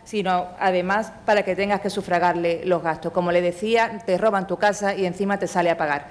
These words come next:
La legislación actual convierte al delincuente en una víctima y deja completamente desprotegido al propietario.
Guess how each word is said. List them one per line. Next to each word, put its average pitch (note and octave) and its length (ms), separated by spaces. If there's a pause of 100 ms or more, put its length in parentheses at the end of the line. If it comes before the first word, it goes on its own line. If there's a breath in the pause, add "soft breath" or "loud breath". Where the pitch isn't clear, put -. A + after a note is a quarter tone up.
(300 loud breath)
La F#3+ 100
legislación F#3 640
actual G#3+ 540 (300 loud breath)
convierte F#3+ 800
al F#3 180
delincuente F#3 480
en F#3 100
una G3 180
víctima A3+ 600 (280 loud breath)
y G3 240 (100)
deja G3+ 340
completamente F#3+ 600
desprotegido F3 720
al E3+ 160
propietario. E3 580